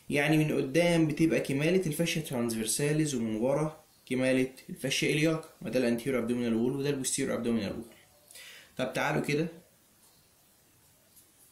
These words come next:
بص، الز-، الفيزلز هي هتلاقيهم ماشيين فيها كده،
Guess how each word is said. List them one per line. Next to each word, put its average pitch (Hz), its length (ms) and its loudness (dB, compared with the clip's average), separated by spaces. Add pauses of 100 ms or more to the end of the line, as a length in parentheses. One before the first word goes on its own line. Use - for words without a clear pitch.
(600)
بص، - 480 -4 (720)
الز-، 165 160 -6
الفيزلز 120 500 0
هي 113 220 -10 (100)
هتلاقيهم 107 400 -4
ماشيين 104 280 -8
فيها 123 200 -16
كده، - 200 -20